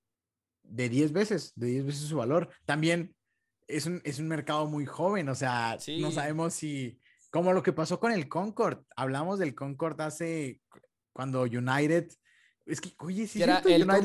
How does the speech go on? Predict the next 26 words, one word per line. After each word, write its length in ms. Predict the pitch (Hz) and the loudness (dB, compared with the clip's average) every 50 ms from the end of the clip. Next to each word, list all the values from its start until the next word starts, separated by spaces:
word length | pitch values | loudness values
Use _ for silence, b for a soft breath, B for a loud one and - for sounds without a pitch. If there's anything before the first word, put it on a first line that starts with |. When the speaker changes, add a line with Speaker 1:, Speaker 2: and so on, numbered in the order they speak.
| 226 | 4
Speaker 2:
Concorde, 220 | 214 214 208 202 - - | 4 2 2 2 0 -2
el 100 | 165 160 | -2 -2
Concorde 500 | 165 175 180 180 175 190 185 175 - 165 | 0 0 -2 0 0 0 0 0 2 2
era 220 | 165 175 170 170 160 | 4 6 6 6 6
el 100 | 147 143 | 4 2
hipersónico. 800 | 135 135 - 135 131 - 156 151 143 123 - - 107 - _ _ _ _ _ _ - | 0 -2 -2 -2 -2 0 -2 -2 -2 -4 -6 -8 -14 -16 _ _ _ _ _ _ -12
Speaker 1:
Sí, 240 | 139 117 156 165 156 | -4 0 2 4 4
el, 160 | 143 139 117 | 4 4 2
el 120 | 135 135 | 2 2
avión 260 | 135 131 135 139 143 160 | 2 2 2 2 2 0
hipersónico. 600 | 175 151 160 131 117 143 151 160 147 143 139 131 | 0 -2 -2 -2 -2 -2 -4 -4 -2 -2 0 -2
Es, 180 | 127 - - | -2 -4 -6
me 80 | 151 143 | -10 -10
estoy 160 | 135 165 175 | -8 -6 -4
dando 240 | 185 196 196 196 196 | -2 0 0 -2 -2
cuenta 380 | 196 202 196 190 208 202 202 | -2 -2 0 0 -2 -4 -4
que, 400 | - 202 196 185 160 143 127 - - - - - | -4 -2 0 0 0 0 -2 -4 -8 -14 -20 -16
que 220 | - - 110 101 113 | -16 -14 -12 -10 -10
United 420 | 107 107 117 131 139 156 156 156 151 | -8 -6 -4 -2 -2 -2 -2 0 0
Airlines, 520 | 160 165 175 190 208 240 359 - - _ _ _ _ _ _ - | 2 2 2 2 0 0 -4 -8 -14 _ _ _ _ _ _ -6
que 80 | - 127 | -6 -4
está 180 | 135 - 143 | -2 2 4
loco, 440 | 156 165 170 170 - - 277 330 - | 6 6 6 4 4 2 0 0 0
o 0 | B B B B B B B B | B B B B B B B B
sea, 520 | - 156 156 156 151 147 151 143 139 - - _ | 0 2 4 6 6 4 4 2 0 -6 -10 _
<laughs> 420 | - 277 - - _ - - - | -8 -8 -8 -8 _ -16 -16 -16